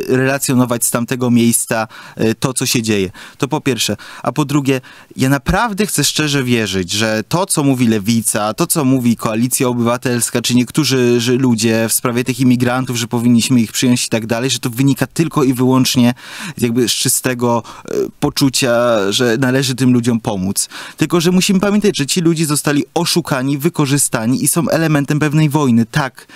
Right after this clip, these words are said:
zawsze jak się wykorzystuje ludzi niewinnych, dzieci, kobiety w działaniach, e, militarnych, jest to rzecz, która, e, która boli. I ja nie ukrywam, ja też nie czuję się z tym wyjątkowo dobrze, że na naszej granicy koczują ludzie, tak?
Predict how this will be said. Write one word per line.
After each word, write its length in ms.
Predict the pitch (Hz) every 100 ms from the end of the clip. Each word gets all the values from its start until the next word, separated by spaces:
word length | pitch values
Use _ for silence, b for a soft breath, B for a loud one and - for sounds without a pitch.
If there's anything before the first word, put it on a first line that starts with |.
| B 123
zawsze 500 | 120 147 165 - 156
jak 140 | 143
się 120 | 151
wykorzystuje 720 | 135 139 131 131 - 139 131
ludzi 280 | 131 127 131
niewinnych, 680 | 131 127 143 131 123 127 120
dzieci, 420 | 110 131 123 139
kobiety 440 | - 123 131 - 127
w 60 |
działaniach, 580 | 117 123 135 131 117 - B B B B B
e, 260 | 113 113 120
militarnych, 760 | 143 139 151 123 127 135 -
jest 220 | 139 135
to 120 | 151 127
rzecz, 300 | 127 127 -
która, 500 | - 123 120 120 123 B B
e, 140 | 131
która 260 | 127 156 147
boli. 380 | 139 113 98 92 -
I 80 | 151
ja 100 | 156
nie 140 | 196 202
ukrywam, 460 | - 156 131 139
ja 160 | 143 131
też 280 | 202 233 170
nie 120 | 131
czuję 240 | 135 127
się 280 | - 117 -
z 60 | -
tym 180 | 120
wyjątkowo 480 | 123 127 117 143 123
dobrze, 400 | 120 117 110 123 B B 113
że 140 | 123
na 120 | 120
naszej 280 | 131 139 160
granicy 420 | 131 123 131 143
koczują 500 | 127 113 127 117 120
ludzie, 340 | 113 107 92 -
tak? 280 | 101 -